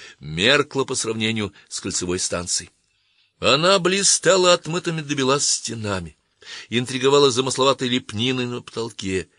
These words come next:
и слепила неоновыми лампами, которых на всю станцию горело всего три, но их света хватало с избытком.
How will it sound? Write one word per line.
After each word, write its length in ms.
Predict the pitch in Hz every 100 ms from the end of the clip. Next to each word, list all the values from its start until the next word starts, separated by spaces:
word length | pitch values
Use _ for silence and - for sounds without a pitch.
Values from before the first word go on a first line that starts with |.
| _ _ _ _
и 140 | 104
слепила 380 | 95 92 92 90
неоновыми 640 | 87 90 98 147 143 139 139
лампами, 580 | 123 123 113 104 95 - _ _ _
которых 280 | 85 78 92
на 80 | 85
всю 160 | 82
станцию 640 | - - - 165 165 - 123
горело 240 | 123 113
всего 280 | 104 - 92
три, 300 | 95 95 - - -
но 120 | 90
их 200 | 85 80
света 400 | - 87 90 92
хватало 340 | 87 82 78 73
с 100 | 90
избытком. 400 | 80 82 -